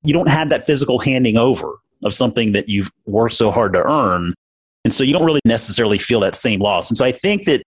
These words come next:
it's awesome that investing has gone mobile and is so easy now. I mean, that's what we want, but the risk that comes with that is this gamifying of investing and sort of this short-term mentality. And now with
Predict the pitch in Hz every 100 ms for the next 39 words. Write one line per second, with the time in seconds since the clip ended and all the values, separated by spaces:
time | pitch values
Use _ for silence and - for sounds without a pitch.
0 | _ _ - 131 131 156 - 143 120 -
1 | 120 123 127 127 107 110 107 107 127 113
2 | 104 98 107 104 180 151 92 82 82 -
3 | 131 139 139 156 135 117 107 135 95 95
4 | - 117 - 104 113 185 - - 98 -
5 | 160 107 101 - 110 104 151 139 - 107
6 | - 110 127 127 123 107 107 104 - 110
7 | 104 98 101 95 - 98 95 92 - -
8 | 123 110 95 101 98 - - - 123 120
9 | - - 117 113 101 95 - _ _ 110
10 | 110 101 - 120 120 107 80 - _ _
11 | _ _ 107 104 113 113 110 107 104 95